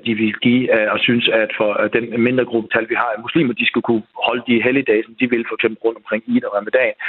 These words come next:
og så kan de så arbejde på de andre dage, som, som, som er. Og man skal lige huske på, ude i virkeligheden, øh, i, i en dagligdag for sosu-assistenter og på sygehus og sådan nogle ting,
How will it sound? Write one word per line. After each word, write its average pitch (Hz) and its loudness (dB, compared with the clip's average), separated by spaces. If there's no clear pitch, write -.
og 123 0
så 127 2
kan 120 0
de 110 -2
så 123 2
arbejde 107 0
på 117 -2
de 110 0
andre 110 0
dage, 98 0
som, 101 -2
som, 98 -2
som 98 0
er. 95 2
Og 123 0
man 131 0
skal 147 0
lige 151 4
huske 147 0
på, 143 0
ude 156 2
i 135 -4
virkeligheden, 107 -2
øh, 113 2
i, - 2
i - 2
en 117 4
dagligdag 113 2
for 120 -6
sosu-assistenter 113 0
og 101 -2
på 113 -8
sygehus 123 0
og - -8
sådan 110 -4
nogle 104 -2
ting, 113 -4